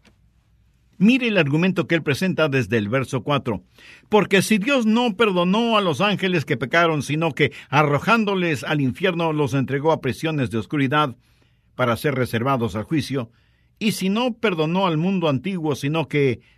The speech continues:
guardó a Noé, pregonero de justicia, con otras siete personas,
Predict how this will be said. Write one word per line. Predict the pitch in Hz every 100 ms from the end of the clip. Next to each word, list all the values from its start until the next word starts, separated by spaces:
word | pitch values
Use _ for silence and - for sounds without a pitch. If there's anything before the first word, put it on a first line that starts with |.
| -
guardó | 131 127 156
a | 151
Noé, | 139 165 175 - _ _ _ _
pregonero | 139 123 135 156 139
de | 127
justicia, | 120 - 156 135 139 117 - -
con | - 143 151
otras | 147 139 -
siete | - 156 165 139
personas, | 117 107 170 156 131 -